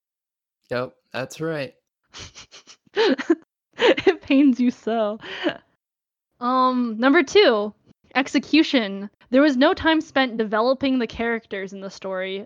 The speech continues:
Speaker 2: Instead, it focused on the differences between the time depicted and our own time, which he describes as being better, referencing to the n-, newer time.
Speaker 1: Mm,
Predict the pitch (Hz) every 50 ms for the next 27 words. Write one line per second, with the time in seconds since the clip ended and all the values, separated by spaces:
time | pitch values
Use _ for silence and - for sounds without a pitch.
0 | - - 220 226 - - 247 269 285 254 254 - 269 269 - 294 269 - 254 240
1 | 233 233 220 208 196 226 226 - 277 269 269 302 294 262 - 262 - - 254 240
2 | 226 220 - - 233 254 269 277 294 - - 254 254 - 254 233 - 214 208 208
3 | 208 208 - 208 220 233 233 226 - - 196 190 190 190 202 - - - - -
4 | _ _ _ _ _ _ _ - 226 277 277 - - 285 269 269 - - 233 226
5 | 226 233 220 208 - - - 214 220 202 190 214 214 220 220 214 214 214 208 208
6 | - _ 233 196 208 202 196 175 170 147 151 - - _ _ _ _ _ _ _
7 | _ _ _ _ _ - 233 220 - - 226 220 208 220 208 196 - 208 190 196
8 | 190 190 180 - _ _ _ _ 214 208 208 190 180 180 175 - - - 202 202
9 | 214 202 _ _ _ _ _ _ _ _ _ _ _ _ _ _ _ - 147 156
10 | 151 151 160 156 156 170